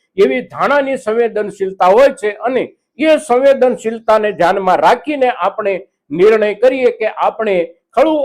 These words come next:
આવ્યા પછી પાંચ દિવસ, પંદર દિવસ કે મહિનો દાડો ક્યારે વેચવું અને કેટલા લાંબા સમય માટે સંગ્રહિત રાખવું, મિત્રો. તો આજના દિવસે આપણી વર્તમાન ધાણાની બજાર પરિસ્થિતિ સાથે સાથે વર્તમાન બજાર સ્થિતિની થોડી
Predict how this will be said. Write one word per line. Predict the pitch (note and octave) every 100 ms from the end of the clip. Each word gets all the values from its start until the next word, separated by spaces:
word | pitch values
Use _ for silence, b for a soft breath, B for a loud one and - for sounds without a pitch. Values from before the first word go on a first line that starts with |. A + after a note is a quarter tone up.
| -
આવ્યા | G#3 A3+ A3+ G3+
પછી | G#3 B3+ B3+ G#3+ G3
પાંચ | F#3 A3+ A#3 G3
દિવસ, | G3+ G#3 G3+
પંદર | - F#3 A#3 F#3
દિવસ | G3 G#3 G3+
કે | - B3
મહિનો | G#3 A3+ B3+
દાડો | A3 G#3 F#3+ E3+ - _
ક્યારે | - G3 B3 A3+
વેચવું | E3 G3 - A#3 A3+ -
અને | G3+ A3+
કેટલા | - G3+ G#3 G3+
લાંબા | E3 E3+ G#3+ G#3+
સમય | F#3 F#3+ F#3
માટે | C#3+ - A3
સંગ્રહિત | B3 D4 C#4+ A#3+ A#3 -
રાખવું, | D#3+ D3+ C#3
મિત્રો. | C#3 B2+ A#2+ _ _ -
તો | C4+
આજના | F3+ A3 C4 C#4 C4+
દિવસે | A#3 A3+ - B3
આપણી | A#3 F#3 A3+ A3+ G3
વર્તમાન | E3 A#3 C4+ C4 B3+ B3+ B3 -
ધાણાની | D3+ F#3 A#3 A3+ A3 G#3
બજાર | F3+ F#3 F#3 F3
પરિસ્થિતિ | G3 B3+ A#3+ - A#3+ B3 A#3+ -
સાથે | F#3+ G#3 B3+
સાથે | G#3+ G3 - F#3 F3+ _ _ D#3+
વર્તમાન | A#3+ C4 C4+ C4 B3+ B3
બજાર | F#3 G3 B3+ B3+
સ્થિતિની | B3+ G#3+ A3+ A3+ A3
થોડી | - A#3+ A#3